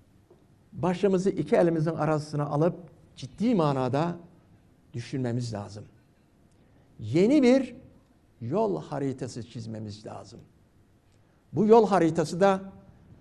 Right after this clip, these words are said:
aziz milletimize net olarak söz, söylüyorum, milli görüşün göstermiş olduğu yoldur.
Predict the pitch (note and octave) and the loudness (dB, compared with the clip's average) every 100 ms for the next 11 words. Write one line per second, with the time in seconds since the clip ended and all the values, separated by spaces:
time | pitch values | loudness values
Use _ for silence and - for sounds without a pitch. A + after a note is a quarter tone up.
0 | - - D3+ E3+ D#3 A#3 F#3 E3+ E3+ D#3+ | -20 -10 -4 -2 -2 -2 -2 -2 0 0
1 | E3 D3+ D#3+ F#3 F#3 - - _ - C3+ | 0 -4 0 -2 -2 -12 -20 _ -12 -4
2 | F3+ A#3 F3+ D#3+ D3 D3 D3 C3 - - | -2 0 2 2 2 -2 -6 -10 -12 -20
3 | B2 - C#3 - D3 C#3 C#3 C#3 F#3+ - | -20 -20 -20 -6 -2 0 0 0 -2 -8
4 | - _ _ - B2+ F3+ F3 B3 A3+ F#3+ | -18 _ _ -10 -2 -2 0 0 2 2
5 | F3 D#3+ F#3 G3 F#3+ - _ _ D3 D#3 | 0 0 -2 -4 -8 -18 _ _ -4 -4
6 | D#3 D3+ D3+ D3+ - C3+ B2+ A2+ A#2+ G#2+ | -2 -4 -4 -8 -8 -6 -4 -6 -6 -8
7 | F#2+ G2 D3 A2+ G2 | -10 -6 -4 -4 -8